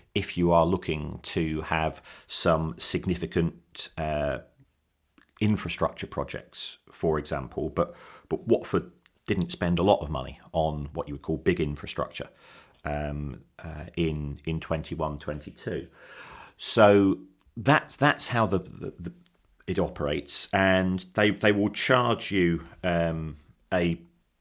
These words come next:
normally a pretty high rate of interest. Um, but looking at Watford overall, that they've, they've,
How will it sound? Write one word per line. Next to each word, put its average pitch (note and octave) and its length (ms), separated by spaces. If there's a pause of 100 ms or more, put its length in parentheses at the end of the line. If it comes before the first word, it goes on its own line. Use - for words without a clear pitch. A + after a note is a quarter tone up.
(120)
normally C#3 380
a - 80 (280)
pretty F2 360
high C3 240
rate D#2 300
of - 100
interest. - 560 (580)
Um, F2+ 560
but - 120
looking G#2 360
at - 420 (320)
Watford G2 540
overall, F2+ 880
that D#2 160
they've, F#2 300 (1040)
they've, G2 160